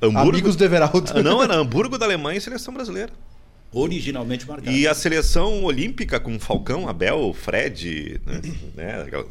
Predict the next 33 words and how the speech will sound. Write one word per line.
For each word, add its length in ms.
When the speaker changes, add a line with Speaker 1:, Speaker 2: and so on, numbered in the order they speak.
Speaker 1:
seleção 300
que 60
foi 100
jogar 280
a 100
Olimpíada 360
de, 300
de 100
Munique. 460
Speaker 3:
Com 140
o 80
reserva 440
Roberto 300
Dinamite. 480
Speaker 1:
Fazia 600
a 100
preliminar 680
contra 380
o 100
Inter. 280
E 140
aí 420
o, 120
o 380
pessoal 320
do 80
Inter, 180
olha 160
só, 160
a 80
direção 540
do 120
Inter 320